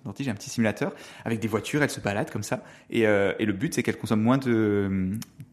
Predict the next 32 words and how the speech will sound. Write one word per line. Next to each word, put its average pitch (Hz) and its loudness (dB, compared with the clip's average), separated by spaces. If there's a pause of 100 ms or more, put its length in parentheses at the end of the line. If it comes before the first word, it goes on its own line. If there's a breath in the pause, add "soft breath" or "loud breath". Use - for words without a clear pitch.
de, 98 4
de 95 -4
fuel, 131 2
de, 95 2 (300)
d'essence, 117 2 (100)
je, - -6
je 113 -8
perds 101 0
mon 98 -4
français, 101 -4
désolé, 101 2 (400 loud breath)
euh, 107 6
quand 123 2
elles 135 0
traversent 127 -4
une 104 -4
intersection. - -10 (140)
Et, 98 -4
euh, 104 -4
ça - -6
paraît 147 0
bête, - -2
mais 135 -14
c'est - -8
s-, - -10 (260)
étonnamment 156 4
difficile 117 -2
à, 101 4 (280 loud breath)
à 113 4
optimiser 104 0
comme 98 -2
problème. 110 0